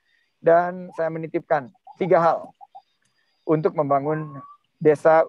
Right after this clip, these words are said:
wisata yang bersinergi. Pertama, tiga C. Tadi kan tiga G, gercep, geber, gaspol. Sekarang tiga C. Komitmen, yaitu kita harus punya komitmen yang jelas.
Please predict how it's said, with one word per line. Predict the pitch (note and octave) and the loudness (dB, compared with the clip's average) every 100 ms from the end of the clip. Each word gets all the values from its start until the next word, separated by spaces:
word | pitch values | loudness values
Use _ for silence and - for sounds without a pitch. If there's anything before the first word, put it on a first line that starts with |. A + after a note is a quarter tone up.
| - | -2
wisata | C#3+ - C3+ - E3+ F3+ | -6 -2 -2 0 0 0
yang | D3 C3+ C3 _ _ | -4 -8 -10 _ _
bersinergi. | D3 C#3+ - C#3+ B2 G#2+ G2 | -2 -2 -4 -4 -4 -6 -8
Pertama, | D#3 G3 G3+ G#3+ - _ _ _ _ _ _ _ | -4 0 2 2 -2 _ _ _ _ _ _ _
tiga | - F3+ F#3 | -2 2 2
C. | - G3 C3 _ - - - - _ - - _ | 4 0 0 _ -20 -20 -20 -20 _ -20 -20 _
Tadi | C#3+ F3 | -2 2
kan | G#3+ F#3+ | 2 0
tiga | E3+ C#3+ | 0 0
G, | B2+ D3+ A#2 _ _ _ - | 0 -2 -2 _ _ _ -4
gercep, | C3 C3 F3+ | -4 0 -2
geber, | B2+ C#3 B2+ D#3+ D#3+ | 0 -4 2 2 2
gaspol. | B2 G#2 - A#2+ - _ _ | -6 -10 -6 -6 -6 _ _
Sekarang | - F#3+ F#3 | 0 0 0
tiga | F3 D#3+ | 2 2
C. | - A#2 - _ _ _ - | 2 -8 -8 _ _ _ -4
Komitmen, | E3+ F#3+ G3 A#3 C4 D4 _ _ _ _ _ _ _ | -2 -2 -2 -4 -6 -10 _ _ _ _ _ _ _
yaitu | C#3+ C#3+ C#3+ D#3+ D3+ C#3 - | -2 -2 2 2 2 -2 -6
kita | C#3+ C#3 | -2 0
harus | C3+ - | -2 -2
punya | E3+ F3 | -2 -2
komitmen | E3 D3+ D3 D3+ C#3 | -2 -4 -6 -8 -8
yang | C3+ | -2
jelas. | C3+ D#3 F3 | 2 2 2